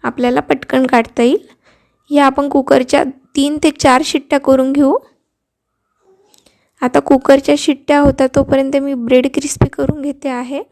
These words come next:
त्यासाठी मी जे ब्रेडच्या, अ, ब्रेडचा जो साईडचा भाग आहे ब्राऊन कलरचा, तो काढून घेते आहे. बघू शकता तुम्ही या प्रकारे.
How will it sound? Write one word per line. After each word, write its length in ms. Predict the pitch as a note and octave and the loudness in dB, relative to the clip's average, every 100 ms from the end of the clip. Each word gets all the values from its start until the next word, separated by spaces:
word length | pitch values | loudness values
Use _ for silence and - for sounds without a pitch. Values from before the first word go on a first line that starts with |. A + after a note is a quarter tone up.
| _ _ _ _ _ _ _ _ _ _ _ _ _ - | _ _ _ _ _ _ _ _ _ _ _ _ _ -2
त्यासाठी 440 | C#4 C#4 C4+ D4 | 0 0 0 0
मी 120 | D4+ C4 | 0 2
जे 100 | C#4+ | 2
ब्रेडच्या, 640 | C4+ B3 B3+ C4+ - D4 | 4 4 4 2 0 0
अ, 460 | - - B3+ B3 B3 | -2 -2 0 2 0
ब्रेडचा 500 | A#3+ C4+ C4+ - C#4+ | 2 2 0 0 0
जो 120 | C#4+ | 0
साईडचा 480 | C#4+ C4 B3 B3 C#4 | 0 2 0 0 -2
भाग 420 | B3 B3+ C4 C4+ | 0 -2 -4 -2
आहे 160 | B3 G#3 _ - _ C4 | -2 -4 _ -20 _ -2
ब्राऊन 320 | A#3+ A#3+ B3+ | 0 0 0
कलरचा, 480 | C4+ B3 A#3 - B3 | 0 0 0 -4 -6
तो 120 | - | -4
काढून 380 | - B3 C4 C#4 | 0 2 2 2
घेते 280 | C#4+ C4+ | -2 0
आहे. 340 | C4+ C4 C4+ D4 - _ _ _ _ _ _ _ _ _ C4 | 0 0 -2 -4 -6 _ _ _ _ _ _ _ _ _ 0
बघू 220 | C4 C#4 | 2 2
शकता 340 | C#4+ C4+ C4+ | -2 -2 -4
तुम्ही 380 | C4 C4+ C#4 C#4 | -6 -6 -4 0
या 120 | C#4 | 0
प्रकारे. 520 | B3+ C4 B3+ B3 B3+ | 0 -2 0 0 0